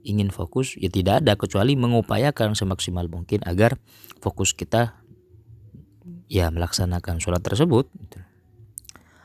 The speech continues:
Wal himmatu la tansorifu ilaiha ma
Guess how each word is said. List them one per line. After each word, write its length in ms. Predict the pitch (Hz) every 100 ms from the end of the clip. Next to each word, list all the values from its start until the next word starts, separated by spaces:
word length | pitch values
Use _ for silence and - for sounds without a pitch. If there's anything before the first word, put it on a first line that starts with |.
| - - _
Wal 240 | 123 120
himmatu 560 | 131 170 156 110 120 127
la 240 | 107 98
tansorifu 640 | 104 92 90 95 92 90 90
ilaiha 560 | 98 92 90 107 107
ma 240 | 101 107